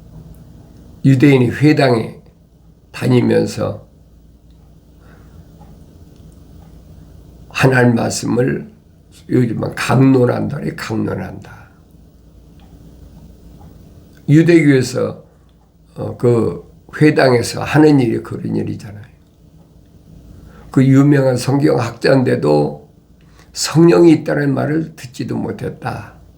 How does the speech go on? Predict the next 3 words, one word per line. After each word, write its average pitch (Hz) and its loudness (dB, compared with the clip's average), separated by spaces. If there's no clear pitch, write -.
나중에, 120 0
어, 131 -10
그가 123 -4